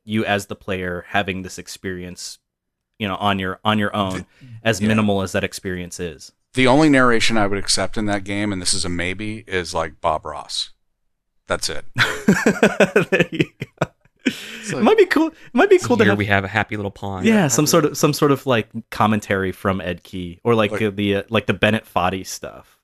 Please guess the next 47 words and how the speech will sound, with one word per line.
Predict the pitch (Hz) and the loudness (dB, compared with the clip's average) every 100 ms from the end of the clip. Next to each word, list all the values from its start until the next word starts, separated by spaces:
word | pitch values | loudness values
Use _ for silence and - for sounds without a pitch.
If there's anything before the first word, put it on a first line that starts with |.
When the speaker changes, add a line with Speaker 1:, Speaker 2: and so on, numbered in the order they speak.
| _ _ | _ _
Speaker 1:
Like, | 101 90 | -12 -2
that | 107 | 0
Speaker 2:
Yeah. | 98 | 0
Speaker 1:
might | 90 | -4
be | 92 | -10
cool. | - 107 - - - | -6 -4 -4 -2 -2
<laughs> | - | 2
Speaker 2:
But, | 180 165 170 | 4 4 6
but | 160 151 | 4 4
no, | 151 131 | 6 6
I | 110 | 6
mean, | 127 123 | 4 2
I | |
mean, | 127 | 4
I | 117 | 4
was, | 113 - | 4 2
I | 120 | 2
was, | 107 104 110 | 0 -2 0
I | 117 | 0
was | 107 | 2
mainly | 117 110 98 | 0 2 0
being | 98 92 | -4 -6
facetious, | 113 - 92 - - | -4 -2 -2 -4 -4
but | 98 | -4
yeah, | 117 107 | 2 4
I | 92 | 2
mean, | 98 98 | 0 -2
like, | 92 - | -2 0
that, | 98 90 | 0 0
that's | 110 107 | 0 0
a | 107 | -2
perfect | - 101 90 | -4 -6 -6
example | 92 90 98 95 95 | -10 -2 0 0 -4
of | 87 | -8
a | |
game | 87 87 87 | -8 -6 -6
where | 87 | -6
you're | 87 | -4
like, | 85 76 | -4 -4
Dude, | - 90 - | -6 -8 -2
don't, | 87 87 85 | -2 -2 -4
you | 90 | -6
don't | 87 | -6
need | 87 82 | -8 -12
to | 85 | -14
tell | - 85 82 | -8 -6 -6
me | 85 85 | -10 -12